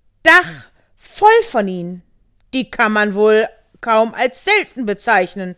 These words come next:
sagte er und spähte wieder durch das Visier, um sich noch einmal zu versichern. „Aber es gibt nur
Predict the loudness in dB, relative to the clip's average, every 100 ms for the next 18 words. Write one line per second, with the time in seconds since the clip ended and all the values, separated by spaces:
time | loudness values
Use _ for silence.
0 | _ -4 -4 -6 -4 -2 -4 -6 _ _
1 | _ -10 -8 -4 -4 -2 -4 -2 0 -2
2 | -6 -10 -12 -12 -14 -14 -8 -8 -8 -12
3 | -14 -12 -12 -12 -14 -14 -16 -18 -16 -16
4 | -16 -16 -14 -14 -14 -14 -14 -16 -20 _
5 | _ _ _ _ _ _ _ -6 -2 -2
6 | -4 -6 -10 -10 -10 -10 _ -10 -6 -6